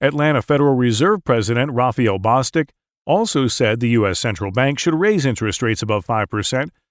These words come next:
by early in the second quarter and then hold them there for a long time. "I am not a pivot guy," Bostic said in remarks at the Atlanta Rotary Club on Monday.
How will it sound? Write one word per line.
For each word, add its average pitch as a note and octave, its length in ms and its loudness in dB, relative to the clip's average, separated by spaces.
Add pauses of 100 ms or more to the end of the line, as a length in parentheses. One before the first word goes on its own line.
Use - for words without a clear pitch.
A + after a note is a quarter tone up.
(120)
by D#3 220 0
early F#3 360 0
in A#2+ 80 0
the G2 100 -4
second G2 360 -6
quarter E3+ 360 -2
and G3+ 100 -2
then G#3 120 -4
hold G#3 300 -2
them A2 200 -2
there A2 200 0
for D#3 160 -2
a D3 60 2
long A#2+ 320 -2
time. A#2+ 500 -2 (640)
"I G#3 240 -2
am F#3 200 0
not A2+ 200 0
a D3+ 60 -2
pivot A3 300 0
guy," F2+ 400 -4 (380)
Bostic A2 440 -2
said D#3 280 -2
in A2 100 -4
remarks G#2+ 440 -4
at C3 100 -4
the B2 100 0
Atlanta G#2+ 380 -2
Rotary A2+ 360 -2
Club F#2+ 260 -6
on F#2 120 -6
Monday. F#2+ 380 -6